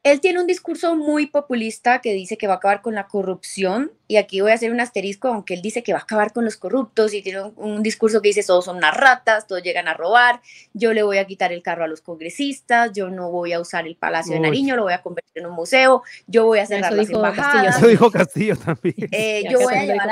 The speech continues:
Speaker 1: todas
Speaker 3: Castillo.
Speaker 1: las familias colombianas a conocer el mar",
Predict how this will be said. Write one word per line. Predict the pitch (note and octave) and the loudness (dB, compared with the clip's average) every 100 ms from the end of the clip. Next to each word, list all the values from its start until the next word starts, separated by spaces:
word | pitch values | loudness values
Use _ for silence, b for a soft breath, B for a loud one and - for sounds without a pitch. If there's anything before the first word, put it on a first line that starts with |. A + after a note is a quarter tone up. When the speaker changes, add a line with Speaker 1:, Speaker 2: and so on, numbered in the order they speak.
| A3+ | -4
Speaker 1:
todas | |
Speaker 3:
Castillo. | - A#3+ | 0 0
Speaker 1:
las | B3 B3+ | 0 -4
familias | G#3+ G3+ G#3 A3 A#3+ _ | -8 -8 -6 -4 -6 _
colombianas | A#3 A3 G3+ G3 F#3 G#3+ B3 | -6 -6 -6 -6 -8 -8 -16
a | A3+ | -14
conocer | G3+ F3+ G3 | -16 -6 -6
el | F#3 | -4
mar", | A3+ C4+ C4+ C4 | 0 2 2 -2